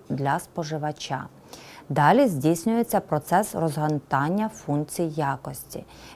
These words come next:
Він включає п'ять наступних елементів. Уточнення вимог споживача за допомогою перших трьох інструментів управління,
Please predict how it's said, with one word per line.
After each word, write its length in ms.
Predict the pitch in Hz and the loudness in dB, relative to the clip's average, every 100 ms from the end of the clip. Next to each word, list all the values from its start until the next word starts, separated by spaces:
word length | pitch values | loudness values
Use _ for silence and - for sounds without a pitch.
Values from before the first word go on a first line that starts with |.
| - | 6
Він 160 | 247 | 6
включає 760 | 285 196 175 - 165 190 226 220 | 6 4 -2 2 4 4 4 2
п'ять 340 | - 160 208 | 0 0 2
наступних 600 | 185 165 - 139 - 160 - | 0 -4 -4 -6 -4 -6 -2
елементів. 800 | 151 151 151 139 127 127 - 151 - - - - - - | -2 0 -2 -2 -4 -6 -10 -16 -18 -20 -20 -20 -16 -2
Уточнення 760 | 175 - 254 302 - 170 156 151 | 0 8 8 8 0 0 2 2
вимог 440 | 220 240 165 156 | 4 6 6 2
споживача 920 | - 160 143 151 147 143 - 139 131 - - - | -2 -4 -2 0 -2 -4 -4 -4 -4 -8 -18 -2
за 140 | 147 | 0
допомогою 800 | 139 151 147 147 190 226 220 156 | 2 2 2 2 2 4 4 2
перших 540 | - 170 220 - 175 | 2 2 2 0 -6
трьох 320 | - - 160 196 | -6 2 2 2
інструментів 840 | - 147 - 139 139 156 208 214 196 | -4 -6 -4 -4 -2 -2 -2 -2 -2
управління, 760 | 165 175 170 151 139 131 131 | -4 -2 0 0 -2 -4 -6